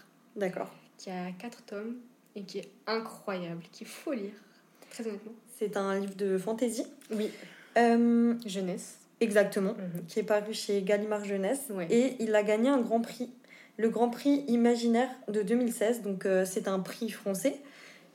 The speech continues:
Speaker 1: euh, qui est actif depuis mille neuf cent soixante-quatorze.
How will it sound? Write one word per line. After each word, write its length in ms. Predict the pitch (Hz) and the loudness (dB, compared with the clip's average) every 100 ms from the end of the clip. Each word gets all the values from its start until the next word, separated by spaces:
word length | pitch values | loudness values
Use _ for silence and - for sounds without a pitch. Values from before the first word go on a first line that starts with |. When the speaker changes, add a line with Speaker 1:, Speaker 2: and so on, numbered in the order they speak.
| - | 0
Speaker 1:
euh, 460 | 208 208 202 202 202 190 | 2 4 4 2 0 -4
qui 160 | - | 2
est 40 | 208 | 2
actif 380 | 202 - 254 | 2 -4 -6
depuis 280 | 202 196 - | -4 -6 -4
mille 160 | 220 220 | -4 -2
neuf 160 | 214 | -4
cent 160 | 214 214 - - 196 | -4 -6 -4 0 0
soixante-quatorze. 840 | 190 233 247 226 185 190 247 214 | 0 -2 -2 -2 -2 -2 -4 -8